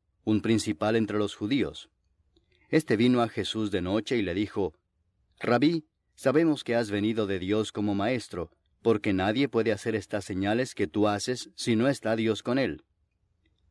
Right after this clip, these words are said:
Respondió Jesús y le dijo, "De cierto, de cierto te digo, que el que no naciere de nuevo, no puede ver el reino de Dios". Nicodemo le dijo, "¿Cómo puede un hombre nacer siendo viejo?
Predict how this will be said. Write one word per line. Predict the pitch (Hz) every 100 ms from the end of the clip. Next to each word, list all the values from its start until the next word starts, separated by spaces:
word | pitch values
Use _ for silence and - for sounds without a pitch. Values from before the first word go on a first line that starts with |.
| _
Respondió | - 123 - 131 156
Jesús | 143 101 117 110
y |
le | 95
dijo, | 90 104 107 95 - _ _ _ _ _
"De | - 101
cierto, | - 151 147 135
de | 113
cierto | 98 120 117 117
te | 107
digo, | 107 127 87 73 _ _ -
que | 110
el | 101
que | - 98
no | 80 92 147
naciere | 143 113 120 117
de | 104
nuevo, | 90 110 131 123 120 _ _
no | - 101 127
puede | 131 120 117 95
ver | 107
el | 113 95
reino | 107 110 123
de | 120
Dios". | 123 110 78 - - _ _ _ _ _ _ _ _ _
Nicodemo | 104 101 98 92 107
le | 95
dijo, | 90 110 107 87 _ _ _ _ _
"¿Cómo | 151 196
puede | 151 135
un | 123
hombre | 104 117 127
nacer | 101 90 107 107
siendo | 104 113 120
viejo? | 165 170 - -